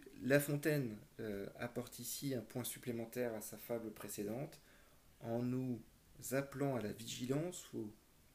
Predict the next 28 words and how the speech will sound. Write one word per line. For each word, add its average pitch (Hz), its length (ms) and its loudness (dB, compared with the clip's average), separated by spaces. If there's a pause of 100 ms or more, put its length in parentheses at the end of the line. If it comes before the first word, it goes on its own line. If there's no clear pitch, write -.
(1300)
à 95 360 -6
la 95 120 -10
surveillance 139 880 0
de 107 100 -2
nos 107 120 0
sentiments. 104 460 -8 (400)
Être 110 220 -6
à 110 40 0
l'écoute 143 380 0
de 147 120 6
ces 123 160 0
sentiments 123 540 -4 (600)
pour 135 180 -2
pouvoir 131 720 2
ajuster 139 640 2
finalement 120 480 -2
notre 110 280 -2
management 120 760 -2 (560)
et, 120 240 4
euh, 101 60 2
savoir 117 540 0 (640)
analyser 135 600 6
les 120 100 0
situations, 113 640 -2 (840)
en 117 140 -4
tirer 139 380 2
le 127 80 4
meilleur 131 560 0